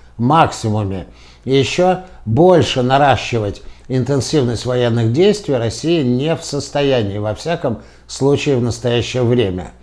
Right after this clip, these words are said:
Украинцы стали явно менее сдержанными в атаках против целей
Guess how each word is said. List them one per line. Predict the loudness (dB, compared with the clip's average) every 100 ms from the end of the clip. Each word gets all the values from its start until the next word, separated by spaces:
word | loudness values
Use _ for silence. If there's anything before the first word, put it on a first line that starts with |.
| -20 -20 -10
Украинцы | -2 2 2 0 -4
стали | 0 2 2 0 -6 -20 -4
явно | 2 4 4 2
менее | 0 2 0 0
сдержанными | 0 0 2 2 2 -2 -2 -4 -6 -10 -20 -16
в | 0
атаках | 0 4 2 2 -2 -2
против | 0 0 2 -2 -4 -18 -20 -12
целей | 0 4 6 4 2 -2